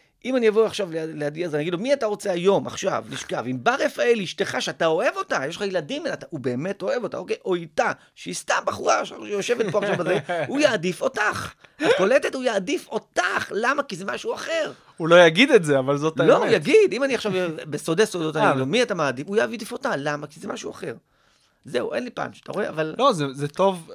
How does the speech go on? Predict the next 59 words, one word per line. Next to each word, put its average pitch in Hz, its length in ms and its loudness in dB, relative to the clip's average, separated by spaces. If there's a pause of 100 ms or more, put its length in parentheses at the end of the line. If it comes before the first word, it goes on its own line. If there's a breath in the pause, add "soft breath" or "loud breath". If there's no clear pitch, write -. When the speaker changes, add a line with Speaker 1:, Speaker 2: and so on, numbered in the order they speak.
(140)
Speaker 2:
זה 135 140 -10
לא 147 100 -2
חושב 226 240 -10
שצריך 226 340 -6
Speaker 1:
תראה 208 100 0
איך - 120 -4
Speaker 2:
פה - 20 -6 (120)
Speaker 1:
הסתבכתי 180 220 0
Speaker 2:
איזה 135 100 -4
Speaker 1:
עם 127 80 -8
זה, 113 80 -10
אתה 123 100 -14
רואה? 175 180 -8 (200)
Speaker 2:
לא, 381 180 2
זה 226 120 -2
טוב, 262 280 4
Speaker 1:
סיפור. 165 140 -6
Speaker 2:
זה 143 80 -2
טוב 190 240 0
כתובנה. 202 540 -6
אתה, 143 180 -4
אז 135 140 -2
היית, 139 320 -6
את - 220 -8
פטריס, 175 420 -4
אתה 170 140 -6
מכיר 143 320 -10
פטריס 220 360 -12
אוניל? 233 300 -12 (240)
Speaker 1:
כן. 117 180 -4 (480)
Speaker 2:
אז, 135 140 -6 (300)
Speaker 1:
ז"ל, 185 60 6
Speaker 2:
אה, 214 180 6
Speaker 1:
נכון? 208 280 -4
הוא 131 80 -4
ז"ל, - 80 0
Speaker 2:
כן, 170 160 4
Speaker 1:
לא? 196 220 -2
Speaker 2:
כן, 135 200 -2
Speaker 1:
כן. 127 120 -12
Speaker 2:
לצערנו. 131 520 -2
Speaker 1:
כן, 110 40 -8
סוכרת 165 500 -8
וזה, 147 200 -14
אתה - 140 -18
רואה? 143 120 -18
Speaker 2:
כן, 151 260 2
Speaker 1:
אני 127 80 -10
שולט 135 260 -6
Speaker 2:
כן, 165 40 -12
Speaker 1:
במחלות, 127 340 -10
Speaker 2:
יפה. 175 160 -8
Speaker 1:
נו. - 20 -2 (540 soft breath)
Speaker 2:
אז 127 300 -8
היה 139 160 0
לו, 165 340 2
היה 131 180 -2
לו 156 220 -2
גם 147 340 -2